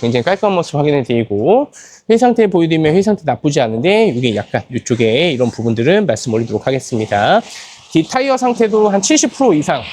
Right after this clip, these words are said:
제가 보수적으로 말씀 올리니까요. 이런 부분들 확인하시면 좋으실 것 같고, 뒤에 엉덩이 부분, 리어 부분 보여드릴 건데 참 이쁩니다. 이 직선의 미를 살려서 그런지 굉장히 좋고, 범퍼, 트렁크 리드, 위에 썬팅 상태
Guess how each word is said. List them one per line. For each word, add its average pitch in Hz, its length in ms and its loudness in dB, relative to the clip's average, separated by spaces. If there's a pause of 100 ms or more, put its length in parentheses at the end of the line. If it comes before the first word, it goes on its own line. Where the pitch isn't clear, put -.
제가 151 200 0
보수적으로 220 680 2
말씀 151 320 0
올리니까요. 147 640 0 (420)
이런 175 260 2
부분들 156 360 0
확인하시면 202 480 0
좋으실 131 340 0
것 131 140 0
같고, 208 260 0 (480)
뒤에 180 280 2
엉덩이 202 440 2
부분, 117 380 -2
리어 196 180 4
부분 202 300 0
보여드릴 151 340 0
건데 160 360 0
참 - 280 -4
이쁩니다. 226 560 2
이 120 140 0
직선의 285 460 -2
미를 233 260 0
살려서 196 340 0
그런지 147 320 2
굉장히 160 380 0
좋고, 143 360 -2 (460)
범퍼, 190 720 2
트렁크 233 380 -2
리드, 147 520 2 (400)
위에 151 160 4
썬팅 254 340 0
상태 202 400 0